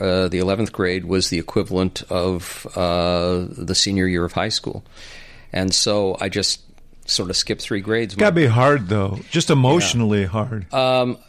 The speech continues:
Speaker 1: high school, uh, was a traumatic time for me. Uh, I had to lie about my age. And I have an older brother, three years older, and we ended up in the same grade.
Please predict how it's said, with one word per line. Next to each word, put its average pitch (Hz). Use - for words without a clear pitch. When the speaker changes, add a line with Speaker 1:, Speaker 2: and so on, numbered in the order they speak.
Speaker 1:
high 147
school, 175
uh, 95
was 110
a 104
traumatic 110
time 101
for -
me. 85
Uh, 98
I 101
had 127
to 107
lie 101
about 87
my 90
age. 92
And 110
I 120
have 123
an 101
older 120
brother, 101
three 127
years 107
older, 87
and 92
we 113
ended 107
up 98
in 85
the 87
same 87
grade. 82